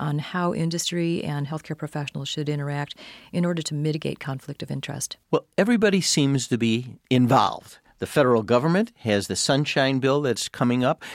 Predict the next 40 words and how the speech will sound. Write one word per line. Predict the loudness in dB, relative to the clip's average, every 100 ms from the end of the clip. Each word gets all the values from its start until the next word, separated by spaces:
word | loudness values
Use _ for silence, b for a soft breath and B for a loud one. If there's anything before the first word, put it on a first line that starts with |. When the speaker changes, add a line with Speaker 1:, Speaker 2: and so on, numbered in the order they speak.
| -4
Speaker 2:
Could | 0 2
you | 2
explain | 2 0 0 2 2
how | 2 2
that's | 2 2 0 -2
taking | -2 -2 -2 -4
place | 0 0 2
and | 0 2
what | 0
role | 2 0 2
that's | 2 0 0
gonna | -2 -2
have? | -2 -4 -8 _ _
Speaker 1:
In | 0 2 0 -2
the | -2 -2
Senate | 0 2 2 0 -4
in | -8
particular, | -6 -4 -4 -4 -4 -4 -6
the | -4
U | -2 0
S | -2
Senate, | -4 -4 -4 -8 B B B
there | -2 0 0
was | -2
a | -4
bill | -2 0 -2
proposed | -6 -6 -4 -2 -4 -12 _ _ -4
earlier | -2 0 -2
this | -2 -6 -6
year | -4 -2 -4
or | -4 -8 -8 -14 -12
perhaps | -8 -6 -4 -2
late | -2
last | -2 -4 -4 -6
year | -4 -4 -6 B B -10
called | -4 -4 -2
the | -6
Physician | -6 -4 -2 -2 -4
Payment | -4 -2 -4 -6
Sunshine | -6 -4 -4 -2 -2 -4